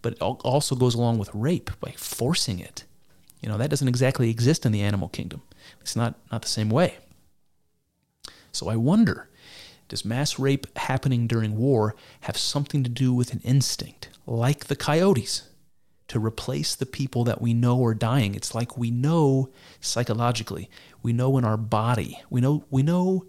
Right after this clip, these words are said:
subconsciously or unconsciously that people are dying, that they're dying in large numbers, that the situation is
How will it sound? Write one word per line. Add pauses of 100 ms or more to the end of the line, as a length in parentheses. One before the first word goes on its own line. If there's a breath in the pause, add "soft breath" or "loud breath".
subconsciously
or
unconsciously (600 soft breath)
that
people
are
dying, (160)
that (640 loud breath)
they're
dying
in
large
numbers, (460)
that (440)
the
situation
is